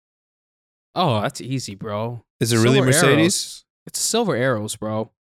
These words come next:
Speaker 2: But Ferrari's been talking all this talk, man.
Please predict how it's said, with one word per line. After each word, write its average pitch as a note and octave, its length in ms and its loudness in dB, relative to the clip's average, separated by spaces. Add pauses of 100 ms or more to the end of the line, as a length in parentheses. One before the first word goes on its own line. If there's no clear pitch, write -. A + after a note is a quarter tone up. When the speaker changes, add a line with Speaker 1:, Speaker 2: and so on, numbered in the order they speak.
(180)
Speaker 2:
But C#3 200 2 (340)
Ferrari's D3+ 580 2
been D3 140 -2
talking C#3+ 400 -2
all C3+ 160 2
this C#3 200 0
talk, F3+ 320 -2
man. A#2 380 0